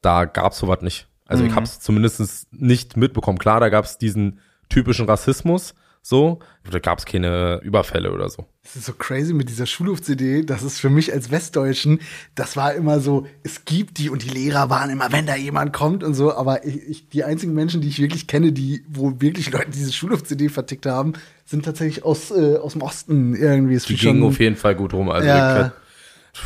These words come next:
Speaker 1: ja, die,
Speaker 3: Ja.
Speaker 1: da gab's, glaube ich, zwei Versionen oder so von.
Speaker 3: Hä,
Speaker 1: Und
Speaker 3: wie war das dann?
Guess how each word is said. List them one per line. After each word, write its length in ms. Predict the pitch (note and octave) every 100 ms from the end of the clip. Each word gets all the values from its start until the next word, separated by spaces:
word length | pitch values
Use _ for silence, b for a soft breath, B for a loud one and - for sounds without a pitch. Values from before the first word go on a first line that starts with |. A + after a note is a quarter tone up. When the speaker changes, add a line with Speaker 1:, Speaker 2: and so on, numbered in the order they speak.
| -
Speaker 1:
ja, 240 | F2+ E2+ - -
die, 300 | F#2 F2 F2 - - - -
Speaker 3:
Ja. 180 | C3+ A#2+
Speaker 1:
da 100 | G2+
gab's, 280 | A2 -
glaube 160 | A2+ A2
ich, 60 | -
zwei 300 | A2 A#2+ C3+
Versionen 460 | C3 G#2 A#2+ D#3+
oder 220 | E3+ E3
so 160 | D3 D#3
von. 260 | - E3 E3
Speaker 3:
Hä, 140 | D#3+
Speaker 1:
Und 100 | E3
Speaker 3:
wie 80 | F3+
war 140 | F#3
das 180 | F3+ F3
dann? 320 | D3 C#3+ D3+